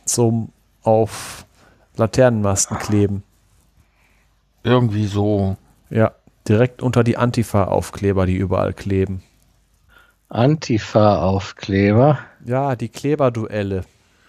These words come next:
Speaker 2: Äh, die
Speaker 3: Ach,
Speaker 2: Uli
Speaker 3: gibt's
Speaker 2: kommt
Speaker 3: das
Speaker 2: auch,
Speaker 3: immer
Speaker 2: ne?
Speaker 3: noch?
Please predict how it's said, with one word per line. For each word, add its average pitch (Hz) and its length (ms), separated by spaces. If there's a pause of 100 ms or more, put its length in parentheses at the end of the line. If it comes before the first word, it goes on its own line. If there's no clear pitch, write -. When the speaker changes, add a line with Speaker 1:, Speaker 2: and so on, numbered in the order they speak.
(1000)
Speaker 2:
Äh, 120 360 (240)
die 143 140
Speaker 3:
Ach, 110 80
Speaker 2:
Uli 160 100
Speaker 3:
gibt's 254 200
Speaker 2:
kommt 269 100
Speaker 3:
das 113 140
Speaker 2:
auch, 131 100
Speaker 3:
immer 143 280
Speaker 2:
ne? 113 60
Speaker 3:
noch? 113 240